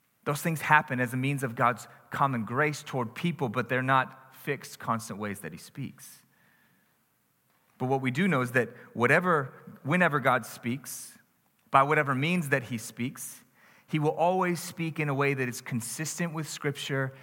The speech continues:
and compatible with his character. And he always speaks to bring about his purposes and his kingdom.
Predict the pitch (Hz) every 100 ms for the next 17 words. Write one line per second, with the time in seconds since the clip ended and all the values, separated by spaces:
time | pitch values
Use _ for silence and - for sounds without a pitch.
0 | - 127 120 135 117 - 135 147 143 147
1 | 135 - - - 107 92 85 - - _
2 | _ _ _ _ _ _ _ _ _ _
3 | _ _ _ _ _ _ _ _ _ 113
4 | 120 151 156 151 143 - 127 - 123 131
5 | 131 117 101 - 151 147 - 131 131 -
6 | 117 107 110 107 101 117 101 - 85 -